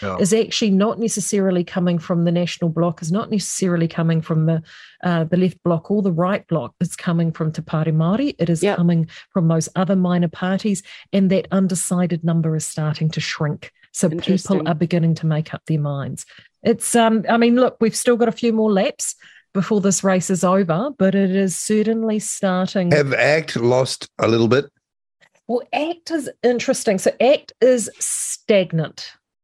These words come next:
Speaker 2: act is stagnant. They've never recovered the highs that they had. They peaked in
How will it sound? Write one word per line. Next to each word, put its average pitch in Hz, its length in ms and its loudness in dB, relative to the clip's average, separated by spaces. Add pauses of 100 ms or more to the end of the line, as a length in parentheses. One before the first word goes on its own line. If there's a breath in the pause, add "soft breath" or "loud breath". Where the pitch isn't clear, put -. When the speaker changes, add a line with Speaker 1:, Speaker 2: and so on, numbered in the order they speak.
(460)
Speaker 2:
act - 420 0
is 220 160 2
stagnant. 170 540 0 (380 loud breath)
They've 226 280 2
never 226 420 4
recovered 220 640 -2
the 190 80 2
highs 190 840 -2 (300 loud breath)
that - 180 0
they 190 160 4
had. 180 420 2
They 226 300 0 (240)
peaked - 400 -2 (400 loud breath)
in 196 180 4